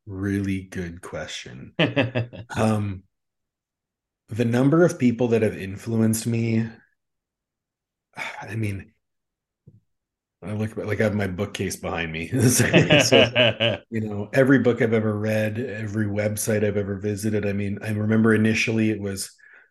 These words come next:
Speaker 1: Eric Cressey, Joe DeFranco, um, the old T Nation crowd,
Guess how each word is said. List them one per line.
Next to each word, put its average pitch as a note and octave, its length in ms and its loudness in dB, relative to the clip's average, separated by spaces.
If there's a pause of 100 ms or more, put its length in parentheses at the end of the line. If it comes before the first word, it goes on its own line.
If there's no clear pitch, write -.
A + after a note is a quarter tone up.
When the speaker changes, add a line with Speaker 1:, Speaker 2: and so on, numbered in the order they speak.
(260)
Speaker 1:
Eric G#2+ 280 -2
Cressey, G#2 520 -2
Joe G#2 220 -2
DeFranco, G2+ 960 -2 (400)
um, F#2+ 640 -8 (640)
the A2 260 0
old A#2 540 4
T B2+ 200 2
Nation A2+ 520 -2
crowd, G#2+ 560 -4